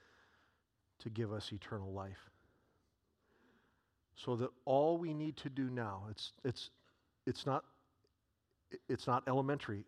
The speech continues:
it's profound, but it's easy to understand. All we do is believe in our hearts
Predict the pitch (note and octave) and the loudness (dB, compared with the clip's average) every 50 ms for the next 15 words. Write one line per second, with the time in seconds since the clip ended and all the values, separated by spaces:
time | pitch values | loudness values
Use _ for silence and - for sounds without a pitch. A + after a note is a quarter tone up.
0 | _ - - - - - _ _ _ - A#2 G2+ - - D3 C3 A2 G2+ F#2+ - | _ -18 -16 -16 -18 -18 _ _ _ -2 -2 0 2 4 4 4 4 2 -2 -6
1 | - - - G#2 G#2 - _ _ B2+ A2+ G#2+ A2+ A2+ G#2+ A2 - - - - - | -12 -14 -16 -16 -16 -16 _ _ -12 -4 0 0 0 0 0 -6 -6 -10 -10 -10
2 | - - _ _ _ - B2+ A#2+ A#2 B2+ A#2+ - - B2+ B2 A#2+ A#2 - - - | -12 -14 _ _ _ -6 -4 -4 -2 -4 -4 -4 -4 -6 -2 -4 -4 -4 -4 -6
3 | G#2 G2+ G2 F#2 - - _ _ _ _ _ _ _ _ _ _ _ _ _ _ | -6 -6 -6 -8 -10 -14 _ _ _ _ _ _ _ _ _ _ _ _ _ _
4 | - - - _ _ _ _ _ _ _ A#2 A2+ B2 C3+ D3 D#3 D#3 D#3 D3 C3+ | -20 -20 -20 _ _ _ _ _ _ _ 2 4 4 6 6 4 2 2 2 2
5 | B2+ A2 G#2+ G2+ G2 - - _ _ _ _ _ A#2+ A2 G2 F#2 G2 A2+ A2 A2 | 0 0 0 -4 -8 -12 -16 _ _ _ _ _ -6 -4 -4 -2 0 0 2 4
6 | A#2 B2+ C#3 C#3+ C3+ C3+ C3+ C3+ - - A#2 G2+ F#2+ - - - - | 4 2 2 2 0 0 0 0 0 0 -2 -2 -2 -2 -8 -10 -12